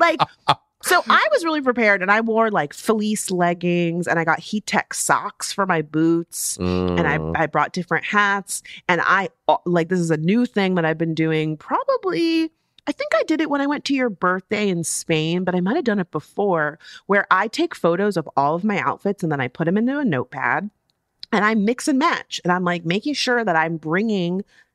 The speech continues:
Speaker 1: enough things that I can wear as outfits, but I can
Speaker 2: Yeah.
Speaker 1: also repeat multiple times.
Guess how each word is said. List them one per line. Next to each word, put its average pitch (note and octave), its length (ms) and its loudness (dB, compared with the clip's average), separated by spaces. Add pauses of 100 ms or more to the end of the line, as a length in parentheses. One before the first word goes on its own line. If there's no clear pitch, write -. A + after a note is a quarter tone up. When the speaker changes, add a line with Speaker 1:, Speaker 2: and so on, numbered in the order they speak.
(160)
Speaker 1:
enough F3+ 380 2
things G3+ 340 0
that F3 100 2
I E3+ 80 2
can E3 240 -2
wear D#3+ 240 0
as D3+ 280 -4
outfits, F#3 680 -2
but D3 140 0
I C#3 80 -2
can D#3 180 -6
Speaker 2:
Yeah. - 240 2
Speaker 1:
also D3 480 -2
repeat E3 500 -4
multiple D3+ 440 -4
times. A3+ 800 -2